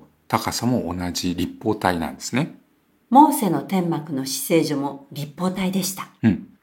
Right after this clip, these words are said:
Speaker 1: 契約の箱ね。神様の王座がある場所。ソロモンの神殿も、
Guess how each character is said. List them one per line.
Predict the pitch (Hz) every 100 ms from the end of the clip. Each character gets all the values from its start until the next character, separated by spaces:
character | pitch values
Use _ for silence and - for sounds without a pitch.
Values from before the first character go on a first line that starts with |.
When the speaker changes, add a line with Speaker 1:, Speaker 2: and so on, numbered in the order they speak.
| -
Speaker 1:
契 | 120
約 | 113 104 -
の | 98
箱 | 80 80 -
ね。 | 85 131 - _ _ _ _ _ _
神 | 104 87
様 | - 73
の | 76
王 | 110 120
座 | - -
が | -
あ |
る | - -
場 | -
所。 | - - _ _ _ _
ソ | - 180
ロ | 180
モ | 139
ン | 117
の | 101
神 | 98 107 98 95
殿 | 98
も、 | 95 113 135 92 -